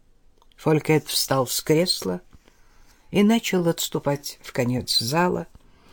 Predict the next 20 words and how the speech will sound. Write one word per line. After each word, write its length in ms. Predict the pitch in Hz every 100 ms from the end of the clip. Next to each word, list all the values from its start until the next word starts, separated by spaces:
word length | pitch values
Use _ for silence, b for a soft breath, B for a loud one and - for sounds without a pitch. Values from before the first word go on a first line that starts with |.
| b b -
где 240 | 151 180
притаился 720 | - 185 175 165 165 - 151
я. 320 | 131 - - - - _ _ -
Рядом 320 | - - 190
стояли 400 | 165 180 185 185
несколько 460 | 185 175 - 180 175
человек 460 | - 180 175 180 175
из 120 | 170
его 160 | 180
личной 420 | 180 180 - 185 180
охраны. 540 | - 233 180 117 - b b b b b b b b b
Добравшись 640 | 147 170 185 185 - 185 165
до 140 | 180
них, 200 | 185 185
епископ 640 | 175 175 165 160 - 143
воздел 580 | 131 147 131 131 147 143
руки 400 | 139 202 214 220
ладонями 540 | 208 202 196 196 185 180
вверх, 340 | 175 180 180
словно 440 | - 165 160 160